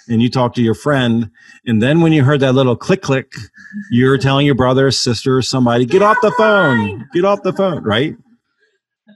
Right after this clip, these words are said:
But somehow major corporations took and shifted our habits. How did they do that?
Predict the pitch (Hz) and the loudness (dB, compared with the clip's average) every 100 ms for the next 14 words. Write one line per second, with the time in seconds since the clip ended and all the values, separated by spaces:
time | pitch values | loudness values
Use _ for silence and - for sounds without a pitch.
0 | - 117 - 180 214 139 117 98 110 120 | -10 -8 -4 -4 -2 -2 -2 -4 -6 -8
1 | - 113 135 156 151 170 170 135 165 175 | -6 -2 -2 -2 -4 -6 -2 -2 -2 -4
2 | - 104 110 - - 135 113 107 - 135 | -4 -4 -4 -6 -8 -6 -6 -6 -6 -8
3 | - 107 101 - 117 - - - - - | -6 -6 -8 -10 -14 -16 -20 -20 -20 -20
4 | _ _ _ _ _ - 127 139 131 120 | _ _ _ _ _ -8 -6 -2 -2 0
5 | 120 92 76 | -2 -2 -8